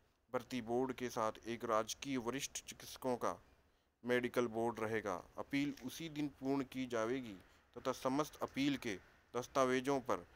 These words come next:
मेडिकल बोर्ड एवं चयन बोर्ड के हस्ताक्षरमय सील होंगे। स्थानीय चिकित्सा एवं स्वास्थ्य अधिकारी से समन्वय स्थापित कर संबंधित नियुक्ति अधिकारी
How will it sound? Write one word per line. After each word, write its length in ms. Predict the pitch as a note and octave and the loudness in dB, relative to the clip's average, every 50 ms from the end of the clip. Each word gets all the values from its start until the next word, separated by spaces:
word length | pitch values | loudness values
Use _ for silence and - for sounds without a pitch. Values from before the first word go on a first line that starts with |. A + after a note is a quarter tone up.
| - - _ _ - | -20 -20 _ _ -2
मेडिकल 440 | A2+ A#2+ B2 A#2+ A#2+ A2 - B2+ A#2 | 0 0 2 2 -2 0 0 0 0
बोर्ड 420 | G#2+ G#2+ A2+ A2 A2 G#2+ G2+ G2 - - - - - _ _ - | 0 0 0 2 2 2 2 0 -4 -12 -20 -20 -20 _ _ -4
एवं 120 | A#2 B2 | -4 -4
चयन 340 | A#2 - - B2+ B2+ C3+ C#3 | -4 -2 0 2 2 4 2
बोर्ड 280 | C3+ B2 B2 B2 A#2+ A#2+ | 2 2 2 2 2 0
के 100 | - B2 | -2 -4
हस्ताक्षरमय 960 | A#2+ A#2+ - - - A#2+ A#2+ B2+ - - - D3 C3 A#2+ A#2 G#2 F#2+ F2+ - - - - _ _ _ _ _ _ | -4 -4 -8 -4 0 0 0 0 0 -4 -4 -2 0 2 2 0 0 -2 -6 -12 -20 -20 _ _ _ _ _ _
सील 240 | - B2+ B2+ B2 A#2+ | -4 -2 0 0 0
होंगे। 420 | A#2+ B2 A#2+ A2+ A2 G2 F#2 E2+ F#2 - - A2 | 0 -2 -2 -2 -2 -6 -8 -10 -12 -16 -16 -14
स्थानीय 500 | - - - C3 A#2+ B2 C3 C3 B2+ B2 | -14 -6 -2 0 2 2 2 0 -2 -4
चिकित्सा 680 | B2 - B2 A#2+ C3 A#2+ - - - A#2+ F#2 - - - - - _ _ - | -6 -8 -12 -10 -10 -12 -10 -4 -2 -2 -2 -2 -4 -12 -20 -20 _ _ -8
एवं 100 | A#2 B2 | -8 -8
स्वास्थ्य 800 | A#2+ - - - - - - A#2 A#2+ C3+ C#3+ - - - C#3 B2 | -8 -10 -16 -16 -14 -6 -2 2 2 2 2 0 -6 -4 -2 -2
अधिकारी 440 | A#2 A2+ A2+ G#2 A#2+ A2+ A2+ B2 | -2 -4 -4 0 2 2 2 2
से 220 | A#2+ - A#2 G#2 F#2 - - - - - _ _ _ _ _ _ | -2 -6 -8 -10 -10 -12 -20 -20 -20 -20 _ _ _ _ _ _
समन्वय 580 | - C3+ C3 B2+ B2+ B2+ B2 A#2+ A#2 A2 G#2+ | 0 2 4 4 4 4 4 4 2 2 0
स्थापित 440 | A2 - - B2+ A2+ - B2 A#2 - | -4 -2 0 0 0 0 -2 -8 -6
कर 220 | - - G#2+ F#2+ | 0 0 0 0
संबंधित 680 | F#2+ - - B2+ A#2+ A#2+ B2 B2+ C3+ C3+ C3+ C#3+ C#3 - | 0 -4 -4 -2 0 2 2 2 2 2 -2 -4 -4 -2
नियुक्ति 440 | C3+ B2 A#2+ G#2+ - - - A2+ A2+ | -2 -2 -2 -4 -8 -14 -8 -6 -4
अधिकारी 560 | A2+ G#2+ A2 G#2+ - A#2 G#2+ G2+ G2 F#2 F2+ | -4 -4 -6 -6 -2 -2 -2 -2 -2 -6 -10